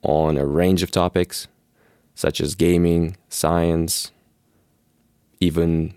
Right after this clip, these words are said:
business. I would love to speak to very different people of different backgrounds and different experiences. I love learning about passions and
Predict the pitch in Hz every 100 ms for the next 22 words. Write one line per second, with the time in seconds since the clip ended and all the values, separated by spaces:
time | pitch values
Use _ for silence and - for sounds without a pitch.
0 | - 82 82 82 82 80 - - _ _
1 | - 80 82 82 85 - - - 78 -
2 | 78 82 82 82 95 - _ _ _ _
3 | 190 - _ - 90 - 82 80 - -
4 | 69 82 85 85 82 82 82 80 80 82
5 | 80 - - 78 76 80 - 80 - 78
6 | 82 80 82 80 - - - - - _
7 | _ - 73 82 85 82 87 87 82 82
8 | 92 - - 73 - 80 85 - 87 85
9 | - - - - 78 78 78 73 78 -